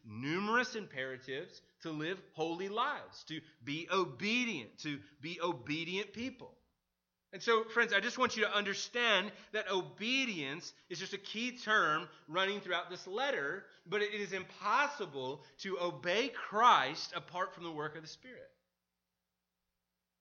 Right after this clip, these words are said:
It's impossible to do, uh, to be faithfully obedient to Christ apart from him. And so Paul reminds us of this truth when he writes, "We destroy arguments and every lofty opinion raised against the knowledge of God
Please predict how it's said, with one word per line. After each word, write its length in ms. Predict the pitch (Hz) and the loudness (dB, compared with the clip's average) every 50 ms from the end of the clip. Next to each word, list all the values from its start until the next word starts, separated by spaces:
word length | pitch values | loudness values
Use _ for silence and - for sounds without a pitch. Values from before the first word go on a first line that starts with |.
| _ _ _ _ - 180 | _ _ _ _ -20 -8
It's 100 | 160 214 | -4 -4
impossible 1080 | 214 185 147 147 190 202 226 262 277 269 - 220 180 156 151 139 135 139 151 185 - - - - - - | -4 -4 -4 0 4 6 6 6 6 4 2 -2 -4 -2 -2 -2 -2 -2 -4 -6 -8 -12 -20 -20 -16 -12
to 100 | - 190 | -12 -10
do, 400 | 151 165 196 208 208 208 196 - - - - - - | -8 -6 -4 -4 -2 -4 -4 -6 -10 -16 -20 -14 -12
uh, 160 | 190 190 170 - 151 147 | -10 -10 -10 -12 -12 -12
to 100 | - 170 | -8 -6
be 140 | 180 175 165 | -6 -6 -6
faithfully 640 | - - 190 196 214 226 220 - 226 240 240 220 | -2 0 2 2 2 2 0 -4 -6 -4 -2 -2
obedient 520 | 180 170 147 147 165 180 185 202 214 220 | -2 -2 -4 -4 -6 -6 -4 -4 -6 -6
to 80 | - 220 | -8 -12
Christ 460 | - - - 175 147 143 160 - - | -10 -6 -4 -2 0 0 -2 -4 -6
apart 420 | 196 - - - 156 156 156 - - | -10 -10 -6 -4 -2 -2 -2 -4 -10
from 140 | 190 190 | -10 -10
him. 240 | 180 196 233 269 170 151 - - _ _ _ _ _ _ _ _ _ _ _ _ _ _ | -8 -8 -8 -10 -10 -14 -16 -20 _ _ _ _ _ _ _ _ _ _ _ _ _ _
And 80 | - 165 | -8 -2
so 120 | - 214 | 0 0
Paul 300 | 190 156 196 196 202 202 | 0 2 4 6 6 6
reminds 580 | 190 190 196 196 196 190 202 226 277 302 262 185 | 6 4 4 4 8 8 10 10 8 6 2 -4
us 140 | 156 - - | -8 -8 -8
of 120 | 127 110 | -8 -8
this 220 | 107 110 101 - - | -8 -8 -8 -10 -12
truth 300 | - - 110 131 - - - - - | -10 -8 -8 -8 -10 -12 -16 -20 -8
when 140 | - 180 175 | -6 -4 -2
he 180 | 185 240 294 285 | -2 -2 -2 0
writes, 320 | 202 160 147 170 170 - | 2 4 4 4 2 0
"We 120 | 180 190 | -4 -6
destroy 340 | 170 170 - - 185 175 165 170 - | -4 -6 -6 -2 0 0 0 0 0
arguments 580 | 143 156 170 214 247 226 214 175 151 143 143 151 | 4 6 6 6 6 4 2 -2 -2 -2 -4 -4
and 120 | 151 147 | -4 -4
every 180 | 160 165 165 160 | -2 -2 -2 0
lofty 340 | 156 156 156 147 - 143 131 | 0 0 0 0 -2 -8 -10
opinion 480 | 120 - - 165 196 220 185 151 139 | -10 -8 -8 -8 -6 -6 -6 -6 -4
raised 300 | 131 147 156 175 160 147 | -2 -2 -2 -2 -6 -8
against 240 | 165 151 147 147 147 | -10 -10 -10 -10 -10
the 80 | 147 135 | -8 -6
knowledge 260 | 135 135 135 123 120 | -6 -6 -6 -8 -10
of 120 | 120 110 | -10 -6
God 260 | 139 170 202 196 185 | -4 -2 -2 -2 -4